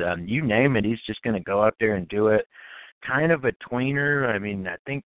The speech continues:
starting this whole process, he's like a corner recruit and then moves to safety, but he actually has some ball skills, and that's, I, you, Antoine Brooks, Maryland, I don't know what he is, but he's a football player, so that's definitely a guy.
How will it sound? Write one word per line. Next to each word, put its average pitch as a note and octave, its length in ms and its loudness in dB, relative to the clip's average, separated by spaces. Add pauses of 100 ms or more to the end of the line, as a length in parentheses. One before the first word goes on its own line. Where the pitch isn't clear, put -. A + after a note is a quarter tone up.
starting A#2+ 360 0
this G#2+ 160 -4
whole A2+ 240 -2
process, G#2+ 500 -2 (160)
he's A2 160 -4 (140)
like G2 200 -4
a F2 80 -6 (120)
corner B2+ 340 2
recruit C3 760 0
and G#2 200 0
then A#2+ 180 2
moves C3 240 -2 (100)
to A#2 80 -12 (120)
safety, B2 680 2
but F2 300 2 (460)
he D3 200 4
actually A#2+ 380 0
has G#2 260 0 (120)
some F#2 160 -2
ball F#2+ 280 2 (120)
skills, F2 400 -2 (100)
and E2 320 -10
that's, G2 180 -6 (200)
I, G2+ 180 -2 (560)
you, B2 260 -6 (460)
Antoine C#3 340 2
Brooks, C#3 260 -2
Maryland, C3 300 0
I A#2+ 40 2
don't B2+ 180 0
know A#2 100 2
what A#2 260 2
he G2+ 180 -2
is, G#2+ 300 2
but G2 120 -2
he's F2+ 140 -4
a D#2+ 80 -10 (100)
football G#2+ 380 0
player, A2 500 0 (260)
so F2+ 160 -2
that's G#2 200 2 (160)
definitely G2+ 400 -2
a F#2 40 -4
guy. F#2+ 300 2